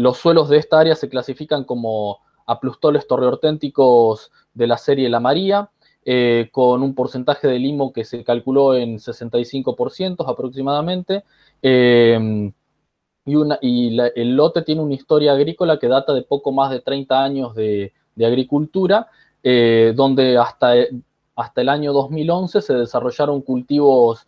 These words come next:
eh, hortícolas y monocultivo de algodón bajo labranza convencional y riego por inundación. Luego, en el año dos mil once, se incorpora el sis-, eh, este suelo a siembra directa,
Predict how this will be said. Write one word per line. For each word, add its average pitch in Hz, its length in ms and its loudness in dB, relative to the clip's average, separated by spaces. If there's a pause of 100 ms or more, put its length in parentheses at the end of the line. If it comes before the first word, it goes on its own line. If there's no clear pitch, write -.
(340)
eh, 110 320 2
hortícolas 170 760 -2
y 123 60 -6
monocultivo 123 640 -2
de 139 60 4
algodón 151 420 2
bajo 113 480 0
labranza 120 540 -4
convencional 143 720 -2
y 123 80 -2
riego 127 280 -2
por 151 140 -2
inundación. 151 720 -4 (380)
Luego, 139 520 6
en 135 100 0
el 131 80 0
año 143 240 0
dos 135 180 0
mil 143 200 -4
once, 165 280 -4
se 131 140 -12
incorpora 135 480 -2
el 131 200 -4
sis-, - 260 -16 (140)
eh, 120 360 -6
este 123 220 -8
suelo 143 400 2
a 120 80 -2
siembra 143 340 -4
directa, 175 540 -2